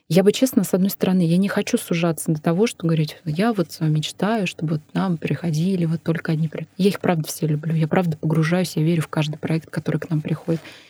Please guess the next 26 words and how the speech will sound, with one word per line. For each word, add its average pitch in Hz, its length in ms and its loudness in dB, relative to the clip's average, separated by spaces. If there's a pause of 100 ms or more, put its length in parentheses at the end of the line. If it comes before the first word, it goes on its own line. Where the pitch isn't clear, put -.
(160)
Если 202 320 4
им 202 120 4
нужна 170 260 4
помощь, 196 380 0
и 175 40 4
мы 165 120 4
можем 165 340 2
им 156 100 2
помочь, 185 440 0 (100)
то, 165 440 0 (880)
м, 160 560 2 (480)
welcome. 160 420 2 (1120)
Те 180 100 4
проекты, - 360 0
которым 175 500 2
мы 170 140 2
можем 160 380 2
помочь, 156 600 -2 (200)
если 156 840 -2 (520)
действительно, 156 880 0
ну, 175 100 2
как, 165 220 -4 (1300)
а - 80 4
мы 196 140 6
можем 156 360 4
помочь. 160 560 -4